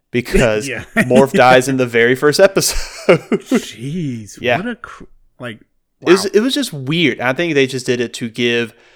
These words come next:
Speaker 1: Cyclops and Wolverine something to be pissed off at in the show.
Speaker 2: Right, right.
Speaker 1: Because Wolverine lives off of rage.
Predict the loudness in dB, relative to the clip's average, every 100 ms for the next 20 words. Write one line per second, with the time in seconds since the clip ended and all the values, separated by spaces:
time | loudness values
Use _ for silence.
0 | _ _ -6 -2 0 -2 -2 -2 -4 -10
1 | -6 -6 -4 -6 -8 -10 -8 -2 -2 -2
2 | -6 -8 -10 -6 -6 -4 -4 -2 -2 -2
3 | _ -10 -6 -4 -4 -4 -6 -10 -12 -12
4 | -14 -10 -8 -6 -8 -10 _ -8 -6 -4
5 | -4 -6 -8 _ _ -14 -8 -4 -4 -6
6 | -10 -10 -14 -14 -14 -18